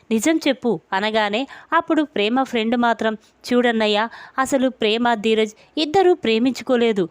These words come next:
పెళ్ళి చేసుకోవాలనుకోలేదు, కానీ ప్రేమ కళ్యాణ్ అనే అబ్బాయిని ప్రేమించింది. పెళ్లి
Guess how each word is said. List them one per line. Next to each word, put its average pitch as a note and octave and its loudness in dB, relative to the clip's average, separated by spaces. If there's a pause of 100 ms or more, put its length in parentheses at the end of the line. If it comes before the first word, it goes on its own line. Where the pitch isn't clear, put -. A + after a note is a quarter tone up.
(300)
పెళ్ళి D4 2 (120)
చేసుకోవాలనుకోలేదు, B3+ 0 (360)
కానీ B3 0 (340)
ప్రేమ B3 0 (200)
కళ్యాణ్ D4 2
అనే C4+ 0
అబ్బాయిని A3 0 (320)
ప్రేమించింది. A3 0 (380)
పెళ్లి D#4 2